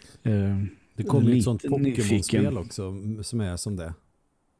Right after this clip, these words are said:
Speaker 1: Aha, okej, ja.
Speaker 2: Eller Story of Seasons, som man ska gå in på original inom citationstecken.
Speaker 1: Mm, okej. Och det här ska väl heta, ba, ba, bam. Ja, jag hittar, jo,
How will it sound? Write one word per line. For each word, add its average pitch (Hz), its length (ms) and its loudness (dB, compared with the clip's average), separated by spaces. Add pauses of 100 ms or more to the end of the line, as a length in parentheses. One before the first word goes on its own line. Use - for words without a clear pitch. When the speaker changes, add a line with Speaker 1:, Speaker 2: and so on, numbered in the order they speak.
(220)
Speaker 1:
Aha, 110 440 0
okej, 107 420 -4
ja. 107 240 -2
Speaker 2:
Eller 98 240 -4
Story 117 300 0
of 117 100 -4
Seasons, 92 560 -6
som 101 120 -4
man 92 100 -4
ska 101 120 -6
gå 95 120 -6
in 90 120 -4
på 95 320 -4 (960)
original 104 800 -4
inom 92 220 -4
citationstecken. 90 760 -8 (300)
Speaker 1:
Mm, 120 220 4 (180)
okej. 95 380 -2 (840)
Och 120 140 2
det 120 100 4
här 107 220 4
ska 107 320 0
väl 107 180 2
heta, 104 760 -2
ba, 95 160 -4
ba, 95 140 -4
bam. 95 380 -4 (760)
Ja, 95 220 -2
jag 98 100 0
hittar, 104 360 0
jo, 113 320 2